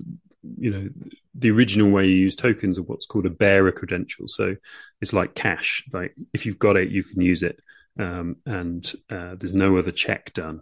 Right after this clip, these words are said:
So, you know, if you present that token to the A P I, then it's assumed that you got it legitimately. Uh, and so obviously there's a risk then that if somebody manages to steal that token, that they can use it just like you can.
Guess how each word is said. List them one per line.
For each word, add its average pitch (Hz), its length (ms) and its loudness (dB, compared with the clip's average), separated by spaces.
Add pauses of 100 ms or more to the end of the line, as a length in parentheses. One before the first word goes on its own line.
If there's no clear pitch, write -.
(160)
So, 87 240 -12
you 87 180 -4
know, 85 100 -6
if 85 200 -12
you 98 100 -4
present 87 460 0
that 87 180 -8 (160)
token 92 640 -2
to - 100 -6
the 98 140 2
A 104 80 4
P 127 160 0
I, 107 260 2
then 92 160 -2
it's - 140 -6
assumed 95 460 2
that 98 100 -4
you 95 160 -4
got 90 200 -2
it 87 160 -2 (500)
legitimately. 95 960 -2 (580)
Uh, 95 40 -8
and 87 340 -6
so 104 180 4
obviously 95 240 2
there's 92 160 2
a 104 60 4
risk 120 260 2
then 92 260 2
that 85 160 -4
if - 180 -10
somebody 87 360 0
manages 87 400 -2
to - 100 -4
steal 123 320 2
that 87 180 -4
token, 87 400 -6
that 98 120 -8
they 87 140 -2
can 90 180 -4
use 90 200 0
it 90 100 -4
just - 220 -4
like 85 160 -6
you 95 140 -2
can. 90 360 -10